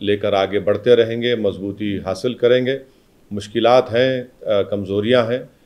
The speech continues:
मगर मुझे यकीन है कि आप तमाम हम लोग मिलकर मेहनत करेंगे।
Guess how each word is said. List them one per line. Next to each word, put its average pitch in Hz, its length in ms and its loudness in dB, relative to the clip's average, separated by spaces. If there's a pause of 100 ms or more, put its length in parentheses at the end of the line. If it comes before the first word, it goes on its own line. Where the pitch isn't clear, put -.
(240)
मगर 127 560 4
मुझे 107 200 0
यकीन 117 340 2
है 123 180 4
कि 120 140 0
आप 107 260 2
तमाम 107 460 -2 (120)
हम 98 160 -10
लोग 101 180 -2
मिलकर 101 320 -4
मेहनत 98 380 -2
करेंगे। 123 420 2